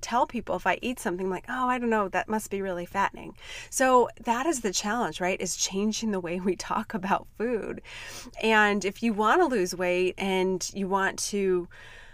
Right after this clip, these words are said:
um, try these experiments, I really encourage you to try it, but don't beat yourself down if it doesn't work, but understand that what you're saying about your food is keeping you overweight. Um,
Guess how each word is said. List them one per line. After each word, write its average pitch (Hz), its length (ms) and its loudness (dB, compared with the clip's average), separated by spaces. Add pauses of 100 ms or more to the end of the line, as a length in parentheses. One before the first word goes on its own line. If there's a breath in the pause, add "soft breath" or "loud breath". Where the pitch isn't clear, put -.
(180 loud breath)
um, 175 720 -2 (640)
try 233 320 6
these 247 200 2
experiments, 202 640 2
I - 60 0
really 262 320 2
encourage 214 480 2
you 190 80 0
to 165 100 -2
try 175 320 4
it, 196 180 -2
but 185 140 -2
don't 220 220 2
beat 208 160 -4
yourself 233 320 0
down 185 240 4
if 180 100 -4
it 185 80 -6
doesn't 170 300 -6
work, 175 160 -2
but 147 180 -6
understand 202 1040 -2 (420 loud breath)
that 180 400 6
what 190 320 -2
you're 185 120 -4
saying 180 640 -2
about 170 260 -2
your 175 120 -4
food 175 280 -2
is 165 200 -8
keeping 175 480 -6
you 151 340 -6 (100)
overweight. 160 720 -8 (640 loud breath)
Um, 190 520 4